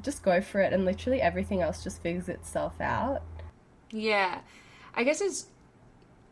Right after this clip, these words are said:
Speaker 2: yeah, I guess, what would you tell your younger self? I guess 'cause, like, it's obviously,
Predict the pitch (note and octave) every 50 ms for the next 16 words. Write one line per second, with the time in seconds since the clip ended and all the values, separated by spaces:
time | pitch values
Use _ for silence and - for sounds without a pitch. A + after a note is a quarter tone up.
0 | - - A3 G#3 A#3 A3 A3 G#3+ G3+ F#3+ F3 - - G#3 A3+ C4+ C4 - - -
1 | G#3 A3+ B3+ D4 D4+ E4+ E4 - D#4 C#4 C4+ B3+ G#3+ G#3 F#3+ G3 F#3+ F#3+ G3 F#3+
2 | G3+ G3+ - - - F#3 D#3 D3+ D3 - - - - F#3 F#3+ G3+ G#3+ A3 - -
3 | A3+ G3+ G#3 F#3+ F#3 - - - G3+ G3 G3+ - - G#3+ G3 F3+ E3+ - -